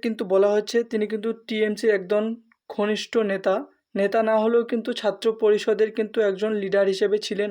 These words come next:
আগে, প্রাক্তনী হিসেবে। অ্যাকিউজড মনোজিৎ মিশ্রা, তার সাথে কিন্তু বিভিন্ন যে টিএমসি লিডারের, তাদের কিন্তু ছবি দেখা গিয়েছিল। দেখুন, ছবি দেখা গেলেও কিন্তু এটা প্রমাণ নয় যে এরকম কিছু ব্যাপার, কিন্তু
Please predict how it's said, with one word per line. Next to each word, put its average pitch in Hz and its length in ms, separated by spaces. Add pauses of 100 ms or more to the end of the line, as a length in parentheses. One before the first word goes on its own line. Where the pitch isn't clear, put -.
আগে, 180 160 (120)
প্রাক্তনী 196 460 (100)
হিসেবে। 170 280 (960)
অ্যাকিউজড 233 480
মনোজিৎ 208 420
মিশ্রা, 214 280 (140)
তার 208 180
সাথে 214 180 (100)
কিন্তু 226 220 (120)
বিভিন্ন 220 280 (140)
যে 220 160
টিএমসি 208 380 (120)
লিডারের, 196 400 (280)
তাদের 202 340
কিন্তু 214 160 (100)
ছবি 202 280 (340)
দেখা 196 220 (120)
গিয়েছিল। 190 340 (280)
দেখুন, 277 200 (120)
ছবি 208 240
দেখা 220 240 (260)
গেলেও 214 400
কিন্তু 226 180 (100)
এটা 214 220
প্রমাণ 202 340
নয় 214 200 (120)
যে 190 100 (240)
এরকম 196 320
কিছু 202 260
ব্যাপার, 190 280 (340)
কিন্তু 226 200